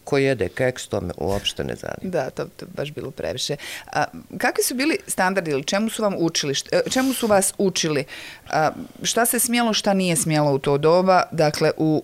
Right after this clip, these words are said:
Speaker 2: Dnevniku? U smislu, a, kosa, je li morala biti određene dužine? Jeste li je smjeli,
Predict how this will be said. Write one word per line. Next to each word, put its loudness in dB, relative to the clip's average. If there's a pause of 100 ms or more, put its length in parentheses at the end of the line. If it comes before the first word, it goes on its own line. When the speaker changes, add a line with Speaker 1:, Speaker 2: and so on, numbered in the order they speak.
Speaker 2:
Dnevniku? -2 (760)
U 0
smislu, -2 (480)
a, -6 (140)
kosa, 2 (140)
je 2
li 2
morala 2
biti 0
određene 2
dužine? 2
Jeste 2
li 2
je 4
smjeli, 0